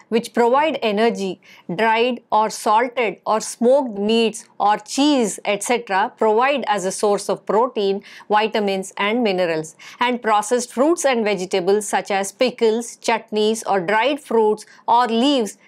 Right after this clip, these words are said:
they can provide different sources of vitamins and minerals.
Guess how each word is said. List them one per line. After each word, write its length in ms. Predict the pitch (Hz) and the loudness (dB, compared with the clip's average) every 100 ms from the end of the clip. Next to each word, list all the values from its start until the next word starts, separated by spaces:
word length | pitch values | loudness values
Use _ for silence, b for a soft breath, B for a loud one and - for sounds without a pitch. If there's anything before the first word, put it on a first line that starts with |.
| - | -4
they 200 | 247 359 | -2 0
can 240 | 320 226 | 0 -2
provide 500 | 202 208 202 196 196 - b | 0 2 2 0 -2 -8 b
different 380 | 339 339 294 240 | -4 -2 0 0
sources 500 | - 208 202 202 190 - | 0 0 0 -2 -2 0
of 260 | 202 196 - | 0 -2 -4
vitamins 640 | 190 208 202 202 202 202 - | -2 -2 -2 -2 -2 -4 -4
and 280 | 185 196 247 | -4 -2 -2
minerals. 500 | 196 165 151 147 | -2 -2 -4 -8